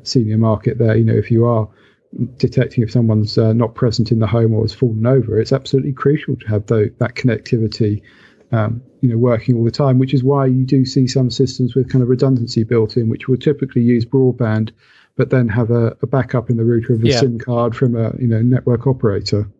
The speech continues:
Speaker 2: Yeah, I, I know several people in my f-, extended family who don't have any Wi-Fi, for example. They live on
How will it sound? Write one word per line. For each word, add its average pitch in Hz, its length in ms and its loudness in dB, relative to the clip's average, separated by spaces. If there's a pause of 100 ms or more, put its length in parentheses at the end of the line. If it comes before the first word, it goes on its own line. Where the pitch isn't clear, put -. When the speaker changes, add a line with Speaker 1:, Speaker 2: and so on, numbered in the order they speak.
(380)
Speaker 2:
Yeah, 113 320 0
I, 160 120 0
I - 40 2
know 139 120 2
several 147 400 0
people 120 380 -2
in 117 100 2
my 117 220 4
f-, - 200 -4
extended 120 480 -4
family 110 420 0
who 117 440 2
don't 135 160 0
have 127 120 0
any 139 100 2
Wi-Fi, 143 460 0
for 90 100 -2
example. 101 440 -2
They 113 200 2
live 120 240 2
on 117 240 0